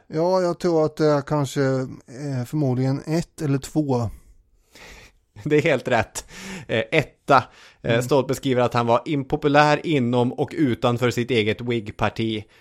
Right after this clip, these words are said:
Speaker 2: Han försökte kompromissa bort slaverifrågan, men det lyckades inte.
Speaker 1: Dessutom är han kanske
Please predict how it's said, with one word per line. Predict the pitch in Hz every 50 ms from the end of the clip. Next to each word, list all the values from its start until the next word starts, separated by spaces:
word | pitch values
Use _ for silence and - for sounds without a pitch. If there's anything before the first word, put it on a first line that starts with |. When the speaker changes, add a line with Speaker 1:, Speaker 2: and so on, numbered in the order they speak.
| _ _
Speaker 2:
Han | _ - 131 127
försökte | 143 135 - 151 139 127 - 147 131
kompromissa | - 139 131 123 123 131 120 123 127 117 - 123 110
bort | 117 117 110 -
slaverifrågan, | - - 117 110 110 117 120 113 107 - 113 110 110 107 110 110 110 104 104
men | 104 101 98
det | 104 101
lyckades | 104 120 120 - _ _ - - 120 113 113 104 -
inte. | - 139 107 - 98 - - - - - -
Speaker 1:
Dessutom | - - 135 147 160 170 - - 175 156 - 156 147 143 143
är | 139
han | 135 139 135
kanske | - 151 147 143 127 - - 139 131 131 131 123